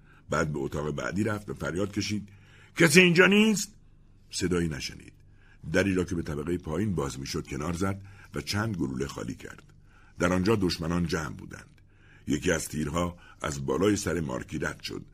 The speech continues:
و آنها فهمیدند که طبقهٔ بالا اشغال شده است. همه پا به فرار گذاشتند و مارکی هم به دنبالشان گریخت. گوان که آن پایین مات و مبهوت مانده بود و نمی‌دانست چه کسی از بالا تیر می‌اندازد، خود را به طبقهٔ دوم رساند.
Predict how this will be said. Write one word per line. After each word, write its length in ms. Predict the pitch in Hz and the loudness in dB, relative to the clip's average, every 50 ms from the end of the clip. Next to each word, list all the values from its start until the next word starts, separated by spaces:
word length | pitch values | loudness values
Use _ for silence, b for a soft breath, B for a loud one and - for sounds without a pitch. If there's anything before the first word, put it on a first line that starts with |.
| B B B B B | B B B B B
و 80 | - 62 | -4 -2
آنها 240 | 69 69 76 85 87 | -2 0 0 -2 -2
فهمیدند 540 | - 82 78 78 87 98 101 101 98 95 | -2 -4 -2 0 0 0 2 0 0 -2
که 100 | 95 - | -2 -4
طبقهٔ 420 | 82 - 67 64 64 62 78 85 85 | -6 -4 -4 -4 -4 -2 0 0 0
بالا 320 | 71 64 62 60 65 69 | 0 -2 -2 -2 -2 -2
اشغال 380 | - - - - - - 64 58 | -4 -4 -4 -4 -2 -2 -4 -6
شده 240 | - - - - - | -6 -12 -14 -14 -16
است. 240 | - - - - - - B B B B B B B B B | -18 -18 -18 -20 -20 -20 B B B B B B B B B
همه 320 | - 98 120 135 139 139 139 B B B B B B - | -2 0 2 2 0 0 -2 B B B B B B -2
پا 120 | 87 87 | 0 2
به 100 | 85 87 | 2 2
فرار 320 | - - 78 82 92 92 90 | 0 0 2 4 4 4 4
گذاشتند 580 | 90 82 85 82 78 - 87 90 92 90 - B B B B B B - | 4 2 2 -2 -2 -2 -4 -4 -4 -6 -8 B B B B B B -2
و 100 | 78 82 | 0 2
مارکی 440 | 80 80 82 82 - - - 104 | 2 2 2 0 -2 -2 -2 -2
هم 140 | 98 92 80 | 0 0 0
به 80 | 71 65 | -2 -2
دنبالشان 560 | 64 64 60 62 64 64 67 - - 71 71 | -2 -4 -4 -4 -4 -4 -4 -4 -4 -6 -6
گریخت. 400 | 64 52 50 - - - - - - - B B B B B B B | -6 -6 -8 -8 -10 -12 -20 -20 -20 -20 B B B B B B B
گوان 360 | - 87 95 98 107 117 117 | 2 4 4 4 4 2 0
که 100 | 101 - | -2 -2
آن 160 | 92 87 101 101 | -2 -2 -2 -4
پایین 500 | 101 101 92 90 95 98 98 95 98 B B B B B | -2 -2 0 0 2 2 2 0 -2 B B B B B
مات 280 | - 92 101 104 101 95 | 0 2 2 2 0 0
و 60 | 90 | 0
مبهوت 440 | 92 90 85 78 - 113 123 85 87 | 0 0 -2 0 0 0 0 0 0
مانده 240 | 82 78 76 73 | -2 0 0 -2
بود 280 | 73 76 76 71 67 B B B B B B - | 0 0 -2 -2 -4 B B B B B B 0
و 80 | 85 | 2
نمی‌دانست 560 | 82 92 123 135 113 87 85 80 78 76 73 | 4 6 6 6 6 4 4 2 2 0 -2
چه 120 | - - 131 | -2 -4 -2
کسی 320 | - 95 80 78 85 80 | -2 -4 -4 -4 -4 -4
از 180 | 76 76 71 69 | -4 -4 -4 -2
بالا 240 | 69 67 71 71 69 | -2 -2 -2 -2 -4
تیر 240 | 71 - 80 71 | -4 -4 -4 -4
می‌اندازد، 600 | 69 76 78 73 73 71 76 76 78 107 120 117 B B B B B B | -4 -4 -6 -6 -4 -4 -4 -2 0 -2 -2 -4 B B B B B B
خود 220 | B - 95 90 90 | B -2 -2 2 2
را 80 | 95 | 2
به 80 | 85 76 | 2 2
طبقهٔ 380 | 67 67 64 57 62 69 78 76 | 0 -4 -6 -4 -2 0 0 0
دوم 340 | 67 64 62 67 69 58 | 0 0 -2 -2 -2 -4
رساند. 440 | - - - - - - - - - | -6 -8 -10 -10 -12 -12 -16 -20 -20